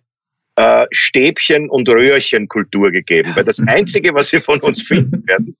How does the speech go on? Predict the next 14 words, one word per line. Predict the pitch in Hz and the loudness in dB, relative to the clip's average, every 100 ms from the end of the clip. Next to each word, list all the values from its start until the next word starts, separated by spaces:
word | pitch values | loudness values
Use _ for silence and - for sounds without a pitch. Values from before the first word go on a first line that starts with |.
| _ - 170 147 113 | _ -4 -2 -2 0
sind | 139 143 | 0 0
die | 156 | -2
Staberl | - 123 113 165 185 | -2 0 0 2 -2
von | - 156 | -4 -2
den | - - | 0 2
Tests | 104 113 - - | 0 0 0 -2
und | - | -2
die | 226 | 0
Röhrchen | - 131 - 185 | 2 -2 -2 -4
von | 170 | -2
den | 160 | -2
P | - 160 | -2 -2
C | 117 | 0
R. | 156 | 0